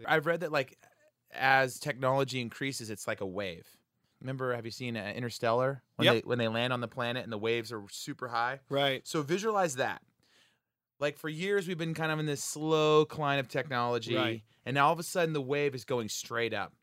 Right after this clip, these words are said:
Speaker 2: Right.
Speaker 1: And it's going backwards now. Like,
Speaker 2: Right,
Speaker 1: like,
Speaker 2: it's curling.
Speaker 1: technology is, is, is developing itself.
Speaker 2: Right.
Speaker 1: So
Speaker 2: It's curling over.
Speaker 1: Yeah.
Speaker 2: Yeah.
Speaker 1: So we are
Speaker 2: <laughs>
Speaker 1: It's going so fast, it's impossible to trace. So
Speaker 2: Right.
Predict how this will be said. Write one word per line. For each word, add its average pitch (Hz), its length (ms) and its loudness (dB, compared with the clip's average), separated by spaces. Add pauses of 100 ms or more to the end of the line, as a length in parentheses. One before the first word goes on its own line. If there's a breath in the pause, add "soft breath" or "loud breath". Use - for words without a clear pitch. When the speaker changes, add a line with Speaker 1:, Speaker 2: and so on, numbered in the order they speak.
(140)
Speaker 2:
Right. 135 160 0
Speaker 1:
And 139 80 0
it's 131 120 -4
going 139 340 -4
backwards 110 600 -4
now. 87 200 -14 (100)
Like, 101 340 -10
Speaker 2:
Right, 127 220 -2
Speaker 1:
like, 120 100 0
Speaker 2:
it's - 100 -16
curling. 143 100 -4
Speaker 1:
technology 175 520 2
is, 156 140 -2 (240)
is, 120 320 0
is 131 120 -6
developing 127 540 -4
itself. - 800 -12
Speaker 2:
Right. 117 260 -6 (380)
Speaker 1:
So 135 560 2 (220)
Speaker 2:
It's - 100 -12
curling 123 460 -6
over. 113 320 -6
Speaker 1:
Yeah. 226 340 2
Speaker 2:
Yeah. 120 260 -4 (220)
Speaker 1:
So 156 120 -10
we 180 200 -4
are 135 460 -4
Speaker 2:
<laughs> - 480 -20
Speaker 1:
It's 110 220 -6
going 117 320 -2
so 127 320 0
fast, 110 500 2
it's 104 140 -10
impossible 95 560 -4
to - 120 -18
trace. 87 360 -8
So 135 200 -4
Speaker 2:
Right. 123 180 0